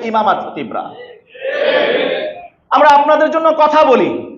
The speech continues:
আপনাদের জন্য হেদায়েতের কথা বলি, দিন রাত একাকার করে, রাত জেগে থেকে কোরআন সুন্নাহগুলি দেখে দেখে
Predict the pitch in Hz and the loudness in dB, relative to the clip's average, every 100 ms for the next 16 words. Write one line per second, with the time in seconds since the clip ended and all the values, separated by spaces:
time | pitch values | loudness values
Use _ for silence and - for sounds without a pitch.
0 | - - _ _ _ _ _ _ _ _ | -20 -20 _ _ _ _ _ _ _ _
1 | 185 247 294 285 285 294 226 208 277 302 | 2 2 4 2 2 2 2 4 4 4
2 | 294 294 - 285 254 185 127 - - - | 2 2 2 2 2 0 -4 -10 -18 -20
3 | _ _ _ - 220 302 302 294 285 277 | _ _ _ -4 2 4 6 4 4 4
4 | 294 277 294 285 226 160 - - 160 233 | 2 4 2 4 2 0 -6 -10 0 4
5 | 277 233 - 320 320 320 285 233 160 - | 4 2 0 0 2 2 0 0 -4 -6
6 | - - 247 240 277 294 - - - 262 | -6 0 2 4 2 2 -2 -8 -6 -4
7 | 262 302 302 294 285 285 277 277 - 311 | -2 -4 -2 0 0 0 0 0 2 4
8 | - 359 269 - 170 - - | 4 4 4 2 -2 -6 -12